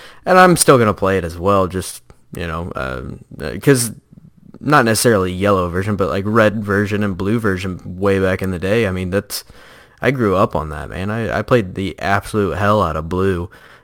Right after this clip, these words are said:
and so, um, yeah, it, it'd be, it'd be cool just to see what they did with it and see the differences and, you know, uh, some of the, the things that hopefully carry over into the next game and some of the things that don't carry, or hopefully <laughs> don't carry over into the next game.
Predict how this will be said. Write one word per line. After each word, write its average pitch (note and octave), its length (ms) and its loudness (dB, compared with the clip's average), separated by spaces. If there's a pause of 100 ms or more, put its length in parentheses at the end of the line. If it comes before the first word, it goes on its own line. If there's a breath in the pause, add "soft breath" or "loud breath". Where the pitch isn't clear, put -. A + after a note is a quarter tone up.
(100)
and E2+ 480 -6 (840 soft breath)
so, E2+ 460 -4
um, D#2+ 420 -6 (240)
yeah, A2 300 2
it, G2+ 220 2
it'd D3+ 120 -2
be, D3+ 200 -4 (220)
it'd A#3+ 140 -2
be A#3+ 120 2
cool B2+ 300 2
just C3+ 220 2
to C3 60 -4
see B2+ 160 2
what B2+ 120 2
they G#2+ 120 0
did F#2+ 220 0
with G2+ 180 -2
it A#2 160 2
and F#2+ 120 -6
see A2 180 0
the F#2+ 100 0
differences G#2+ 680 0
and, F#2 220 -4 (560 loud breath)
you E2+ 80 -6
know, G2+ 320 2
uh, G2 360 4
some C3 240 4
of B2 60 4
the, G#2+ 320 2 (100)
the A2 120 0
things A#2 400 0
that F#2 280 0 (460)
hopefully A2 400 0
carry A2+ 280 2
over G2 260 2
into B2 300 0
the D#3+ 140 0
next E3+ 240 0
game F3+ 300 0
and A2+ 140 -2
some G#2+ 180 0
of G2 120 2
the F2+ 100 -4
things G2+ 240 -2
that G2+ 400 -4
don't D3+ 260 2
carry, G#2 320 -2
or A2 180 -2
hopefully A#2 420 2
<laughs> - 0 -
don't A2+ 240 2
carry G#2 320 0
over F#2+ 260 -4
into F#2 160 -2
the F2 80 -4
next F2+ 240 -6
game. F#2+ 300 -4